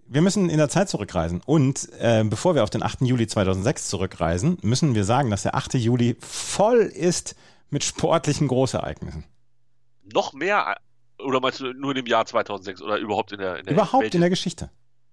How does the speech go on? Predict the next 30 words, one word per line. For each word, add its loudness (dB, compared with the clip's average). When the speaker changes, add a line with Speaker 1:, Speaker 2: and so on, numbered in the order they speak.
Speaker 2:
Ah, 2
okay. -6
Wa-, 0
was -2
ist -12
noch -4
passiert? -10
Speaker 1:
Neunzehnhundertvierundfünfzig. 2
Der 4
Wuppertaler 2
S 0
V 2
wird -4
gegründet, -4
laut 0
Wikipedia. 0
Speaker 2:
Ich -8
kann -2
kaum -2
schlafen 0
vor -4
Aufregung, -4
ja. -2
Speaker 1:
Neunzehnhundertzweiundachtzig. 2
Und 0
das 2
ist -2
mein 2
erstes 0
großes, 0